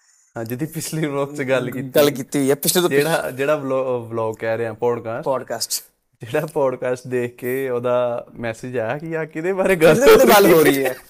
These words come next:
Speaker 2: ਦੋਨਾਂ ਨੂੰ ਇਕੱਠਾ ਸੇਮ ਮੈਸੇਜ,
Speaker 1: ਸੇਮ
Speaker 2: ਕੋਈ ਇੱਕ
Speaker 1: ਮੈਸੇਜ।
Speaker 2: ਲਾਈਨ ਦਾ, ਅ, ਅਕਸ਼ਰ ਦਾ, ਵਰਡ ਦਾ ਫਰਕ
Speaker 1: ਉਹੀ,
Speaker 2: ਨਹੀਂ।
Speaker 1: ਉਹੀ ਕਾਪੀ ਪੇਸਟ ਕਰਤਾ ਉਹਨੇ।
Speaker 2: ਉਹੀ ਕਾਪੀ ਪੇਸਟ ਕਰਤਾ।
Speaker 1: ਤੇ
Speaker 2: ਫਿਰ ਮੈਂ ਉਹਨੂੰ
Speaker 1: ਮੈਂ
Speaker 2: ਕਿਹਾ, ਮੈਂ
Speaker 1: ਕਿਹਾ
Speaker 2: ਕਿਹਾ, "ਤੇਰੇ ਵੱਲੋਂ ਹੀ
Speaker 1: ਤੇਰੀ
Speaker 2: ਹੈ,
Speaker 1: ਆ।
Speaker 2: ਤੇਰੀ, ਤੇਰੇ ਵੱਲੋਂ ਹੀ ਹੈ।" ਆਪਾਂ ਇੱਕ ਵਾਰੀ ਅੰਮ੍ਰਿਤਸਰ ਵੀ ਗਏ ਸੀਗੇ।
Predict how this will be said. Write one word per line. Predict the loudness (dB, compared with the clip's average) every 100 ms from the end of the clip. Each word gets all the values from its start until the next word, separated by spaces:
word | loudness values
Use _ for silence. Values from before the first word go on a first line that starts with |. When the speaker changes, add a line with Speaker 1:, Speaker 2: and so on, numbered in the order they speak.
| _ _ _ -4
Speaker 2:
ਦੋਨਾਂ | 0 4 4
ਨੂੰ | 4
ਇਕੱਠਾ | 2 2 4
ਸੇਮ | 6 6 4 2
ਮੈਸੇਜ, | -2 -2 -6
Speaker 1:
ਸੇਮ | -4 2
Speaker 2:
ਕੋਈ | 6 6
ਇੱਕ | 6
Speaker 1:
ਮੈਸੇਜ। | 4 4
Speaker 2:
ਲਾਈਨ | 2 2
ਦਾ, | 0
ਅ, | -2 -6 -6 _
ਅਕਸ਼ਰ | -2 2 2
ਦਾ, | 0
ਵਰਡ | 2 2 4
ਦਾ | 4
ਫਰਕ | 2 0
Speaker 1:
ਉਹੀ, | -2
Speaker 2:
ਨਹੀਂ। | -2
Speaker 1:
ਉਹੀ | -4 -4
ਕਾਪੀ | -6 -8 -8
ਪੇਸਟ | -10 -12 -10
ਕਰਤਾ | -10 -10 -10
ਉਹਨੇ। | -8 -2
Speaker 2:
ਉਹੀ | -2
ਕਾਪੀ | 0 -4 -4
ਪੇਸਟ | -6 -2
ਕਰਤਾ। | -2 0 0
Speaker 1:
ਤੇ | -2 -6 -10 -12 -20 _
Speaker 2:
ਫਿਰ | -8
ਮੈਂ | -4
ਉਹਨੂੰ | -2 0
Speaker 1:
ਮੈਂ | 2
Speaker 2:
ਕਿਹਾ, | 2
ਮੈਂ | 4
Speaker 1:
ਕਿਹਾ | 2
Speaker 2:
ਕਿਹਾ, | 4 4
"ਤੇਰੇ | 6
ਵੱਲੋਂ | 4 2
ਹੀ |
Speaker 1:
ਤੇਰੀ | 2 -2
Speaker 2:
ਹੈ, | -2 -2
Speaker 1:
ਆ। | -8 -2
Speaker 2:
ਤੇਰੀ, | 0 0
ਤੇਰੇ | 2 4
ਵੱਲੋਂ | 4 0 -4
ਹੀ | -8
ਹੈ।" | -14 _ _
ਆਪਾਂ | -2 0
ਇੱਕ | 2
ਵਾਰੀ | 0
ਅੰਮ੍ਰਿਤਸਰ | 2 2 0
ਵੀ | 0
ਗਏ | 0 0
ਸੀਗੇ। | -2 -8